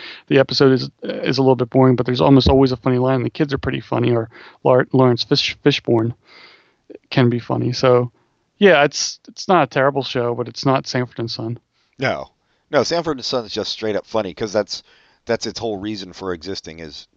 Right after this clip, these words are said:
Speaker 2: for Red Fox to be funny.
Speaker 1: Yeah, and then we picked a bad episode, and it was still funnier than this episode, which I don't know if,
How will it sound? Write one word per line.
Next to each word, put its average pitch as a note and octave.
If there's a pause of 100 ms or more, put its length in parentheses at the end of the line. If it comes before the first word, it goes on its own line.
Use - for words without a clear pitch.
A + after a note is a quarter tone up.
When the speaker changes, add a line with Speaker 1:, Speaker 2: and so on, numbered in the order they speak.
Speaker 2:
for E2 (200)
Red F#2
Fox E2+
to F2
be D2+
funny. C#2 (300)
Speaker 1:
Yeah, A#2+
and C#3
then C#3+
we D#3+
picked D3
a B2+
bad C3
episode, C3
and A#2+
it A#2+
was A#2
still B2
funnier A#2
than A2+
this A#2
episode, A#2
which A#2
I A#2+
don't B2+
know B2
if, G#2+